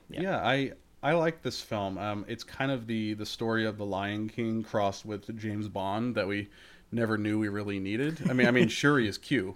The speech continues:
Speaker 2: right?
Speaker 1: Yeah, of
Speaker 2: She,
Speaker 1: course.
Speaker 2: she's,
Speaker 1: Yeah.
Speaker 2: she is literally providing him with,
Speaker 1: Hundred percent.
Speaker 2: with all the cool gadgets and all that stuff. Um,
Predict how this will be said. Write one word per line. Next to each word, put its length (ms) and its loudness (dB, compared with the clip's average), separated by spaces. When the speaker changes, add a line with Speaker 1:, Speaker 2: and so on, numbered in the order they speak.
Speaker 2:
right? 280 2
Speaker 1:
Yeah, 340 8
of 60 -6
Speaker 2:
She, 200 4
Speaker 1:
course. 320 6
Speaker 2:
she's, 420 0
Speaker 1:
Yeah. 200 6
Speaker 2:
she 240 0
is 280 -2
literally 380 2
providing 380 2
him 20 4
with, 100 6
Speaker 1:
Hundred 120 2
percent. 340 -4
Speaker 2:
with 120 2
all 240 4
the 60 0
cool 280 -2
gadgets 680 0
and 100 -2
all 120 0
that 120 -2
stuff. 320 -2
Um, 520 2